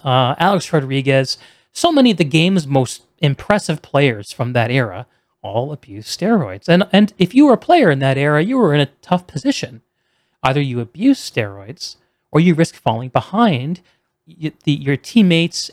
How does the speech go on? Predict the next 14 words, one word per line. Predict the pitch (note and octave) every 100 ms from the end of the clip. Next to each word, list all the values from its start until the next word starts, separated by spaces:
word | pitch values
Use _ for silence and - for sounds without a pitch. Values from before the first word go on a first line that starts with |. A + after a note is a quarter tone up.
| -
and | C#3+
opponents | C#3+ - G#3 D#3+ B2 -
who | D#3+
were | B2 B2+ D3+
using | C3 A2 - A#2
it. | G2+ _ _ _
So, | - - B2+ B2+ B2 C3 _ _ _ _ _ _
um, | C#3+ B2+ A#2+ A2+ _ _ _ _ _ _ _ _ _
but | E3+ C#4+
over | C4+ C4
time, | - - D#4 F3+ E3 A3+ _ _ _ _ _ _ _ _ _ _ _ _ _ _ _ _ -
steroids | - A#3 B3 A#3 A#3+ -
and, | E3+ E3 E3 D#3
um, | E3 D#3 D3 C#3+ C3